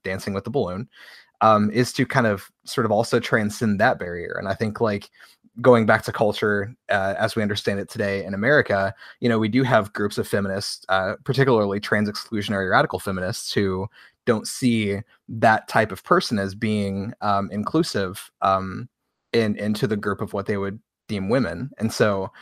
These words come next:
there's also this element there that certain types of feminism are going to be exclusive to, you know, trans rights and trans people. And so,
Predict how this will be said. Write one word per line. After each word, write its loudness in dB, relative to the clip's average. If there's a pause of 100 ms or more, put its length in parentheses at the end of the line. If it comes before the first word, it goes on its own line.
(160)
there's 2
also 4
this 0
element 2
there 2
that -6
certain 0
types 0
of -6
feminism 0
are 0
going -4
to -12
be -2
exclusive -4
to, -4 (360)
you 2
know, 0
trans 0
rights -2
and -4
trans -6
people. -4 (340)
And -2
so, 2